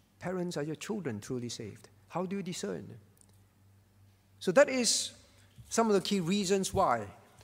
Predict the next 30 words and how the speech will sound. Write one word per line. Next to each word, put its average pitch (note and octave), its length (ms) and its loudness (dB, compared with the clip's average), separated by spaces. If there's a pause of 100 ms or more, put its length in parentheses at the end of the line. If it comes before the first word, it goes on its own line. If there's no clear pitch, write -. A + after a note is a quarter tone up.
(180)
we D3+ 180 0
choose, E3+ 560 -4 (420)
I D3 120 0
chose D#3+ 240 0
this D3+ 240 -4
theme. G#2 360 -6 (540)
Well, F#3+ 260 6
basically G3+ 760 4
it E3 100 2
is, E3 260 0 (880)
well, F#3+ 280 -2 (920)
how D#4+ 240 2
are C#4+ 80 4
you A#3+ 120 -4
going G3+ 180 -2
to F#3 80 -6
pass E3+ 400 -4
your D3+ 100 -2
time, A2 540 -4 (100)
your F#3 300 0
life F#3 400 -4
on C#3+ 240 -6
this C#3+ 320 -6
earth? G#2+ 260 -2 (200)
How C4+ 260 4
are B3+ 100 2
you G3 120 -2
going G3+ 160 2
to E3+ 100 -4
walk D#3+ 420 -4